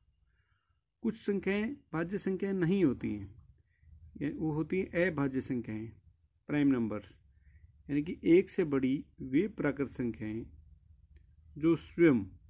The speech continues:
तथा एक के अलावा किसी और संख्या से विभाजित नहीं होती हैं, उन्हें अभाज्य संख्याएं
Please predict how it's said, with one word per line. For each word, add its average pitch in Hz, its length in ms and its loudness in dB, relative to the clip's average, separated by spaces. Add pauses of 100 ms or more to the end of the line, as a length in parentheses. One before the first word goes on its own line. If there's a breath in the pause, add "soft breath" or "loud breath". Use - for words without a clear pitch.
(640)
तथा 156 440 -6
एक 185 240 4
के 147 160 2
अलावा 123 480 -4 (1300)
किसी 233 260 0
और 208 180 6
संख्या 180 400 -2
से 160 60 -4
विभाजित 135 560 2
नहीं 127 240 0
होती 107 280 -4
हैं, 95 180 -12 (680)
उन्हें 175 1040 -4
अभाज्य 143 400 -2
संख्याएं 131 560 -4